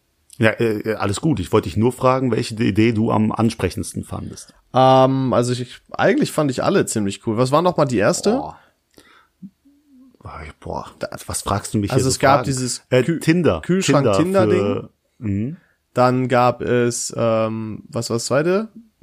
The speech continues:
Speaker 1: Der Friseur.
Speaker 2: Der Friseur, der Silent Cut.
Speaker 1: Genau.
Speaker 2: <laughs> Und das dritte jetzt One Hundred App.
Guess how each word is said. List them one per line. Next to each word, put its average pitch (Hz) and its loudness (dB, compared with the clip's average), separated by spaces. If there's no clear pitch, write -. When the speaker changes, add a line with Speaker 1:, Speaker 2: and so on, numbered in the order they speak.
Speaker 1:
Der 95 0
Friseur. 87 -4
Speaker 2:
Der 123 2
Friseur, 120 2
der 123 2
Silent 120 0
Cut. 151 0
Speaker 1:
Genau. 82 -4
Speaker 2:
<laughs> - -14
Und 131 0
das 127 -4
dritte 143 0
jetzt 127 2
One 120 2
Hundred 120 0
App. - -6